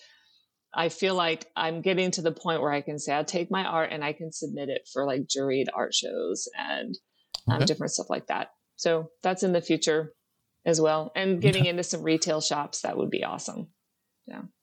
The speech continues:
Speaker 2: right. So the question I probably should have
Speaker 1: Mm-hmm.
Speaker 2: started this whole conversation off
Speaker 1: Yeah.
Speaker 2: with, how did you come up with the name Moss Tangle?
Speaker 1: Oh, that's a great question. So, um, it's kind of a roundabout thing.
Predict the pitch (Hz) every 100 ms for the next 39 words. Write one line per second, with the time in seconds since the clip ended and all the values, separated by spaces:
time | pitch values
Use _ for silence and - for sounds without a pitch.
0 | _ - _ - - - _ - - _
1 | - 117 104 139 139 101 87 - 87 87
2 | 92 90 87 - 87 90 80 76 - 82
3 | 80 76 - _ - 80 80 - 78 -
4 | 64 104 226 73 71 _ _ _ _ _
5 | _ _ _ - - 117 123 123 127 117
6 | 113 104 101 101 98 92 90 87 87 -
7 | 98 95 - 73 117 - - _ - 214
8 | 196 196 208 - 165 165 220 240 - 202
9 | - 175 156 196 - - - - - 247
10 | 240 226 - 208 185 175 156 - 220 -
11 | 262 311 359 339 339 277 285 339 339 302
12 | 269 - - 240 202 147 175